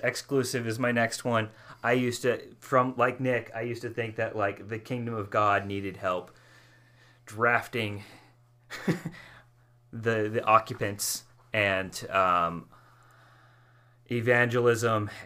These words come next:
and all of that was very important to me, and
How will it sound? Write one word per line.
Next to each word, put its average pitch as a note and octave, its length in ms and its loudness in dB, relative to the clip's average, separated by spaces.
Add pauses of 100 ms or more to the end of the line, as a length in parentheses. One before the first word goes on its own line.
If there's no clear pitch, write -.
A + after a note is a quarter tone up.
and G#2 440 0
all A2 260 4
of G2 100 -2
that G2 220 4
was F#2+ 160 -6
very G2 280 2
important F2+ 460 -6
to G2 100 -10
me, F2 320 -10 (220)
and E2+ 460 -8